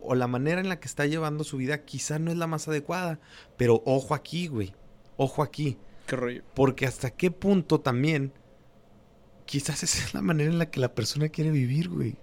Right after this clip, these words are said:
Speaker 1: O sea, que hasta qué punto ese es el, esa es la manera en la que la persona quiere llevar su vida.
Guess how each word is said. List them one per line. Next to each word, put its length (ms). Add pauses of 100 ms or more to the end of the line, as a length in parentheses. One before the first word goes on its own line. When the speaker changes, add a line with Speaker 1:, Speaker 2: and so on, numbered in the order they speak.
(120)
Speaker 1:
O 40
sea, 140
que 100
hasta 160
qué 120
punto 480
ese 180
es 160
el, 200 (300)
esa 180
es 40
la 80
manera 300
en 80
la 120
que 100
la 160
persona 380
quiere 260
llevar 240
su 160
vida. 300